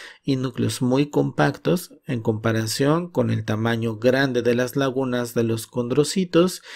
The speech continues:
y de sus núcleos más claros y granulados.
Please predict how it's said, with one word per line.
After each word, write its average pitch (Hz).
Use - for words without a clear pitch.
y 180
de 139
sus -
núcleos 123
más 110
claros 151
y 143
granulados. 104